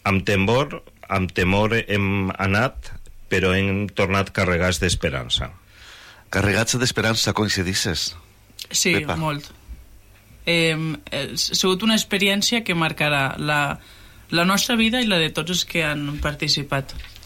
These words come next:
Speaker 2: Vint-i-dos benissers i benisseres en total.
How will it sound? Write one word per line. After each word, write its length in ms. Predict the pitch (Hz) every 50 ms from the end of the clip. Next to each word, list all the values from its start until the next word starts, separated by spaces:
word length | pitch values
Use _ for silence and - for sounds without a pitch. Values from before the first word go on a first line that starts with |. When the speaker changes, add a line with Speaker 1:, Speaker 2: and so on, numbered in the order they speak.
| - - - - - - - - - - - - - - -
Speaker 2:
Vint-i-dos 720 | - 85 104 98 95 - 98 87 80 101 117 123 - - - - - - - - - - - -
benissers 560 | - 78 - 90 92 92 - - 92 85 - -
i 40 | 87
benisseres 560 | 92 87 82 82 - - 90 87 98 85 -
en 80 | 87 80
total. 340 | 76 80 - - - 71